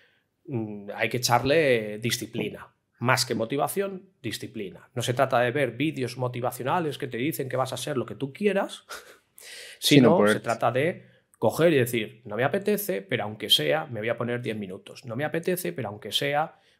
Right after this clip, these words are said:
Speaker 1: voy a ver, mm, voy a obligarme a ver si dentro de un mes he mejorado.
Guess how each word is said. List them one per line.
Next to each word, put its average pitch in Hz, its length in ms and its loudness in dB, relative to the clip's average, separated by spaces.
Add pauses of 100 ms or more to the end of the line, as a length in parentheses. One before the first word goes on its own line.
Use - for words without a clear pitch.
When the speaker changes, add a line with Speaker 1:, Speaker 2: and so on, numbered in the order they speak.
(120)
Speaker 1:
voy 120 200 4
a 123 60 8
ver, 139 480 4
mm, 107 560 -6
voy 117 160 4
a 139 60 8
obligarme 156 580 0
a 113 80 -2
ver 127 100 2
si 131 140 0
dentro 123 240 -2
de 117 60 -2
un 113 100 -6
mes 135 220 -4
he 135 40 -4
mejorado. 98 520 -10